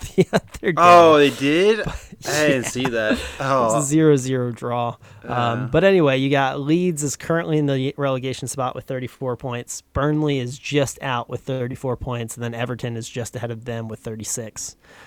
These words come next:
Speaker 1: So, uh, it's gonna be a slugfest over these final
Speaker 2: We have two games?
Speaker 1: three weeks of the
Speaker 2: Or
Speaker 1: season.
Speaker 2: three weeks?
Speaker 1: Um, three, yeah, 'cause Everton plays, they got Brentford this Sunday,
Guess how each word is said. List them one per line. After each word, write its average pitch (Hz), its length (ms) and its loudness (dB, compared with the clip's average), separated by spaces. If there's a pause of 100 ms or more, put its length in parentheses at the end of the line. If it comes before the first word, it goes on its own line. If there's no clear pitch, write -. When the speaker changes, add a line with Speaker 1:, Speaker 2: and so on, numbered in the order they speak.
(160)
Speaker 1:
So, 123 460 0
uh, 120 440 -4
it's 139 140 -8
gonna 180 160 -2
be 175 100 2
a 156 40 0
slugfest 156 600 0
over 131 160 -4
these 127 180 -8
final 131 500 -6 (100)
Speaker 2:
We 127 60 -12
have 120 120 -8
two - 180 -6
games? 156 260 -2
Speaker 1:
three 139 160 0
weeks 135 360 -4
of 127 80 -6
the 120 40 -8
Speaker 2:
Or 113 40 -8
Speaker 1:
season. 131 360 -6
Speaker 2:
three 120 80 -4
weeks? 123 300 -12 (140)
Speaker 1:
Um, 113 320 -12 (920)
three, 151 320 -6
yeah, 117 340 -4
'cause 123 160 -12
Everton 127 360 -6
plays, 120 420 -4
they 127 120 -8
got 117 200 -10
Brentford 147 480 -2
this 131 140 -6
Sunday, 127 580 -6